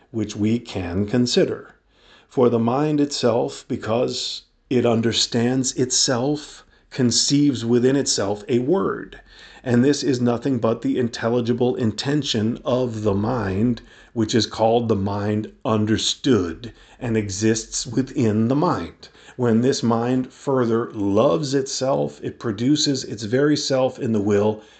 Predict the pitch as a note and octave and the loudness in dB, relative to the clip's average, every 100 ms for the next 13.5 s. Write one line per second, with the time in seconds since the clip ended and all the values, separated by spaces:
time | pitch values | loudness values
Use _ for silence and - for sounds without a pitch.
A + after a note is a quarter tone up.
0 | - A#2 F#2+ F2 G2+ F2 E2+ D2+ D2+ - | -10 -6 -4 -4 -4 -2 -4 -4 -10 -16
1 | _ _ - B2+ - C#3 B2 - A2+ C3+ | _ _ -8 -4 0 2 2 -2 -2 0
2 | A#2+ A#2 A2 - G2+ - G#2+ G#2 - C#3+ | 2 0 -2 -2 -4 -2 -4 -4 0 2
3 | C#3 A#2 A2 G#2+ G#2 F#2 E2+ - E3 B1 | 2 2 0 0 0 -4 -8 -4 -2 -2
4 | - - - _ _ _ - A#2 A2 B2 | -6 -20 -20 _ _ _ -8 -4 -2 -2
5 | - A2+ B2+ B2+ A#2 - D3+ - G#3+ E3 | 0 0 0 -2 -2 0 0 2 2 2
6 | G2+ - - _ _ _ - B2 A#2+ A2 | 0 -6 -20 _ _ _ -4 2 2 4
7 | A2 A2 B2+ C3 B2 F#2+ B2 - B2+ B2+ | 0 2 2 2 -2 -6 -10 -10 -8 -6
8 | A#2 A2+ A#2+ A2+ A#2 G#2+ - D3 D3 - | -6 -4 -6 -4 -4 -4 -2 -2 -2 -4
9 | B2+ - A#2+ A2+ A2+ - A2+ - A2 - | -4 -4 0 2 0 -2 -6 -6 -8 -4
10 | D#3+ D3+ B2+ A2 A2 A2 C3 A#2+ F#2 G2 | -2 2 2 2 0 0 0 -2 -6 -8
11 | D3+ - _ - - - A2 G#2+ A#2 C3 | -8 -10 _ -20 -20 -10 0 2 4 2
12 | B2+ A2+ - G#2+ F#2+ A#2+ G2+ F#2 G2+ - | -2 -4 -4 -4 -4 -6 -6 -8 -8 -8
13 | - F2 D#2+ - | -6 -6 -8 -12